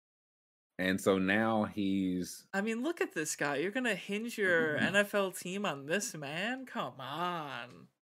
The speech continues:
Speaker 1: That's what, like, so we're, we're, <laughs> I, I, I think it's just, like, we're just betting that he's just gonna nail this trade because he's Daryl. That's the part that I don't get. Now, be-, he's got been, like, value, an all-star player locked up,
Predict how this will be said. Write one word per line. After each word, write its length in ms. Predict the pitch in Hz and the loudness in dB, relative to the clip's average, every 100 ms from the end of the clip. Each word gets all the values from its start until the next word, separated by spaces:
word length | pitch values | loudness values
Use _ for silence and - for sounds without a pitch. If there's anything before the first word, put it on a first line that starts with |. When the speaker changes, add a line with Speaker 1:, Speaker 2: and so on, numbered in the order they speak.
| _ | _
Speaker 1:
That's 220 | 120 139 | 6 8
what, 140 | 139 | 6
like, 280 | 107 104 95 - 87 | 8 8 6 -2 -2
so 180 | - 110 | 8 10
we're, 340 | 120 131 123 | 12 10 10
we're, 640 | 113 123 135 131 123 117 - _ | 8 10 12 12 10 6 -4 _
<laughs> 280 | - - - | -10 -10 -10
I, 80 | 101 104 - _ _ - 220 208 160 - - | -12 -12 -18 _ _ -14 -10 -8 -10 -8 2
I, 240 | 127 156 151 | 8 8 8
I 60 | 135 | 6
think 220 | 143 214 | 8 8
it's 80 | 175 | 6
just, 240 | 160 - | 2 2
like, 160 | 120 110 | 6 8
we're 160 | 123 | 10
just 320 | 131 131 104 85 | 8 6 4 8
betting 340 | 110 117 107 | 10 10 8
that 100 | 95 | 4
he's 220 | 95 104 | 4 2
just 180 | 101 87 | 2 2
gonna 180 | 101 85 | 4 4
nail 520 | 78 82 90 92 85 | 2 4 6 6 4
this 220 | - 80 - | 0 -4 -6
trade 540 | - 85 60 50 - - | -4 -2 -2 -8 -14 -12
because 280 | - 78 76 | -4 -2 -2
he's 160 | 73 | -6
Daryl. 320 | 67 76 67 | -2 -2 0
That's 300 | 69 120 117 | 6 6 6
the 100 | - 98 | 2 2
part 320 | 101 87 - | 6 4 4
that 80 | 80 | 2
I 100 | 76 | 2
don't 300 | 78 73 67 | 0 -4 -6
get. 320 | 73 67 - _ _ _ - | -8 -8 -12 _ _ _ 4
Now, 100 | 107 | 6
be-, 240 | 110 170 | 6 6
he's 240 | 156 190 160 | 6 6 8
got 240 | 175 143 | 8 10
been, 200 | 139 139 | 6 6
like, 340 | 104 101 - - _ _ _ _ _ _ | 6 4 4 -8 _ _ _ _ _ _
value, 680 | 92 123 123 127 120 113 117 | 4 8 10 10 10 6 6
an 100 | 87 | 4
all-star 460 | 92 123 127 127 117 | 8 8 8 6 6
player 320 | 113 104 101 | 6 8 8
locked 360 | 92 92 - 95 | 6 4 4 4
up, 300 | 87 - | 4 4